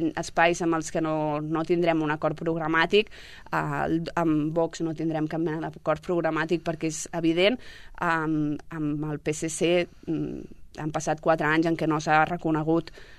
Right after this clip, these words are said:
eh, les ombres dels mandats anteriors. De fet, el contracte d'Esmatsa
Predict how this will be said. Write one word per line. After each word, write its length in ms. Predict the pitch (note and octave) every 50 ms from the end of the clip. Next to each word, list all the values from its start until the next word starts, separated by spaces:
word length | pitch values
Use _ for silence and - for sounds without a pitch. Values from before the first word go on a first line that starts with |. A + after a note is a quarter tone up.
| - - -
eh, 540 | E3 D#3 D3 C#3+ C3+ C3 C#3 C#3+ C3 - E3+
les 220 | E3+ E3 E3+ E3 F#3
ombres 400 | F3+ F3 E3+ E3+ D#3+ D#3 D#3 -
dels 240 | - E3 D#3+ D#3 E3
mandats 380 | D#3+ D#3+ D#3+ D#3 D3+ D#3 D#3 D3
anteriors. 560 | D#3 E3 D#3+ D#3 D3+ D3 D3+ D#3 E3+ F#3 -
De 80 | D3
fet, 320 | - - D#3 D3+ D3+ - D#3
el 80 | D3+
contracte 480 | - D#3 D3+ D3+ D#3+ D3+ D3+ - E3+ D#3+
d'Esmatsa 540 | D3+ D3 - E3+ E3 D#3+ D#3+ - - D#3+